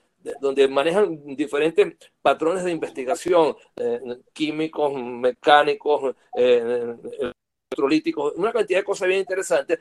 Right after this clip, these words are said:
donde no, no se ha podido demostrar, solo s-, se entiende que cuando hay una combinación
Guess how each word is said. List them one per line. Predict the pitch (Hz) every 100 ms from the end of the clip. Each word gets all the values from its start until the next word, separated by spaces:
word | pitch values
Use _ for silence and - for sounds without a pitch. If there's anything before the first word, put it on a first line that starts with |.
| _
donde | - 143 143
no, | 127 151 160
no | 143
se | -
ha | 151
podido | 156 156 151
demostrar, | 156 160 165 147 160 _ -
solo | - - 127 139 170
s-, | - -
se | - 139
entiende | 120 120 180 180 190
que | 151
cuando | 143 131
hay | 147
una | 170
combinación | 180 165 143 135 123 165 135